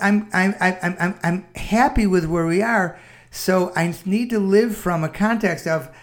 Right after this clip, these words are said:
"I can have it all. We can build all of this." Okay, an area where your results aren't consistent to what you're committed to. I'm committed to spreading this work much further,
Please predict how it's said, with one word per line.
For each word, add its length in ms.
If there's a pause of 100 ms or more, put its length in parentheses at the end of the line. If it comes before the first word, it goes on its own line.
(160)
"I 120
can 140
have 220
it 80
all. 180
We 140
can 160
build 280
all 280
of 160
this." 480 (840)
Okay, 240
an 80
area 260
where 140
your 100
results 340
aren't 200
consistent 520
to 80
what 140
you're 100
committed 300
to. 120
I'm 200
committed 340
to 100
spreading 340
this 180
work 180
much 300
further, 1000